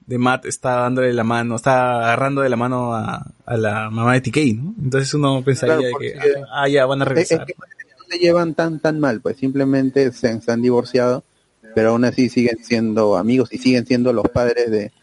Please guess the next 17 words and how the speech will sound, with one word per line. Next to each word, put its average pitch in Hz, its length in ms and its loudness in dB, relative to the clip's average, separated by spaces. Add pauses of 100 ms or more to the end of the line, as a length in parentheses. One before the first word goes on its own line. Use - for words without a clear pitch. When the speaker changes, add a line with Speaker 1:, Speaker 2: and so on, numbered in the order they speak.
(120)
Speaker 2:
de 104 100 -6
Matt 120 260 0
y, 110 180 -6
y - 80 -20
T 117 140 -8
K, 143 120 0
y 127 100 2
eso, 123 360 2
eso 120 640 2
los, 120 160 2 (180)
los 113 160 0
une 131 200 2
para 117 200 -2
toda 123 160 2
la 113 100 2
vida. 127 180 2
Speaker 1:
Ujú. 143 380 -8